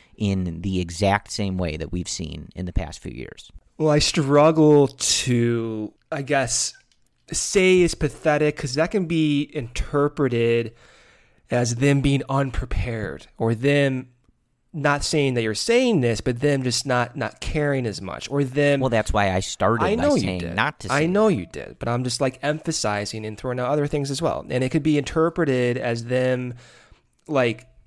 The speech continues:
Speaker 2: I don't know, not stepping up in the big moment because, as you said, Corey, this team, many of these guys won a World Series. This is not an issue of them not being clutch, even though they've had issues at times in higher leverage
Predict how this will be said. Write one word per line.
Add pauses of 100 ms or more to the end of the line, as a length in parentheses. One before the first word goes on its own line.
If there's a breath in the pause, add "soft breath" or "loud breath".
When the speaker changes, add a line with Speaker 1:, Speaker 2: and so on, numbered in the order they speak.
(320)
Speaker 2:
I
don't
know,
not
stepping
up
in
the
big
moment
because,
as
you
said,
Corey,
this
team,
many
of
these
guys
won
a
World
Series.
This
is
not
an
issue (480 loud breath)
of
them
not
being
clutch, (140)
even
though
they've
had
issues
at
times
in
higher
leverage